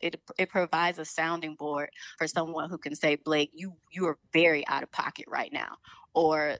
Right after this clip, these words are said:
"The way you treated that man was unnecessary," or, "You were too harsh," or, You were too quick to judge him and throw, write him off. My girlfriends will call me on those things. And so I think it's important that men sort of have that same sounding board. And I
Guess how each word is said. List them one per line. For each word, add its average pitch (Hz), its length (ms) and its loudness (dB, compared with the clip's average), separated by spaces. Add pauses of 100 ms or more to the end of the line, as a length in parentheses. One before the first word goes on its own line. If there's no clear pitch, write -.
"The 165 100 -2
way 160 180 0
you 185 200 -6
treated 170 380 -6
that 143 180 0
man 143 320 -4
was 143 180 -8 (100)
unnecessary," 147 1000 0 (260)
or, 160 160 6
"You 165 220 -4
were 180 100 0
too 208 300 -4
harsh," 160 520 4
or, 147 160 0
You 151 200 -8
were - 100 -8
too - 220 -4
quick - 300 -2 (100)
to 160 340 -6
judge 160 340 4
him 156 300 2
and 139 160 -6 (140)
throw, 160 220 4
write 156 280 0
him 160 180 -6
off. 147 280 -2 (320)
My 170 180 0
girlfriends 175 560 -4
will 139 140 -14
call 156 240 -2
me 143 180 -10
on 139 200 -12
those - 260 -12
things. - 400 -12 (400)
And 151 120 -4
so 151 360 2
I 147 140 0 (100)
think 156 180 -4
it's - 140 -8
important 151 460 -2
that 139 240 0
men 147 540 -2
sort 147 240 -4
of 147 80 -4
have 143 280 0
that 139 180 -2
same 143 260 -2
sounding 151 420 -4
board. 185 200 2
And - 140 -2
I 156 120 -2